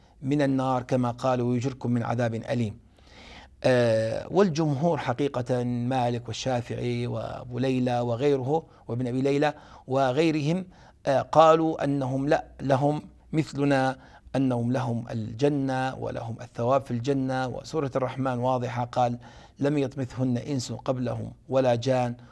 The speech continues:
وقال: "ولمن خاف مقام ربه جنتان". وكذلك الآيات واضحة في أن الله سبحانه وتعالى قال: "من يعمل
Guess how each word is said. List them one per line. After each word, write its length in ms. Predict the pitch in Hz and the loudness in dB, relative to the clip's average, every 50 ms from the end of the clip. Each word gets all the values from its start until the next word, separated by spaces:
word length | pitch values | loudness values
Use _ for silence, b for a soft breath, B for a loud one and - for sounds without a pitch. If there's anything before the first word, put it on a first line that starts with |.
| B B B | B B B
وقال: 340 | 139 139 131 - 139 131 127 | -2 -2 2 4 4 4 4
"ولمن 300 | 127 123 123 120 120 113 | 4 0 0 0 0 -2
خاف 260 | 110 - 135 127 - | -2 -2 -4 -4 -2
مقام 360 | 117 117 110 - - 120 113 110 | -4 -4 -4 -2 0 0 0 2
ربه 380 | 110 120 120 117 117 107 113 113 | 0 0 -2 -2 -4 -4 -4 -2
جنتان". 600 | 127 117 117 117 113 117 - 135 135 131 131 131 B B B B B B B B - | -2 0 0 0 0 2 4 4 4 4 2 0 B B B B B B B B -4
وكذلك 580 | 139 131 - 147 143 147 147 147 143 139 - | 4 6 8 8 10 10 8 8 6 4 4
الآيات 720 | 143 139 135 - 131 127 - 139 135 139 143 143 131 - | 4 4 6 4 2 0 2 2 2 4 4 2 0 0
واضحة 600 | 131 143 170 185 180 160 156 - - 147 139 123 b b b b b b b b | 2 4 4 6 6 4 2 2 2 2 2 2 b b b b b b b b
في 220 | - - 156 - | -4 -4 -2 0
أن 140 | 156 151 143 | 0 0 0
الله 160 | 135 143 147 | 2 2 0
سبحانه 220 | 135 - - 131 | -2 -2 -4 -4
وتعالى 440 | 135 127 135 139 143 135 135 135 131 | -2 0 2 2 4 4 4 2 0
قال: 280 | 127 - - 135 131 127 | 0 0 -2 -2 0 0
"من 100 | 131 131 | 0 0
يعمل 440 | 131 139 127 131 131 131 123 120 | 0 0 0 0 -2 -2 -2 -4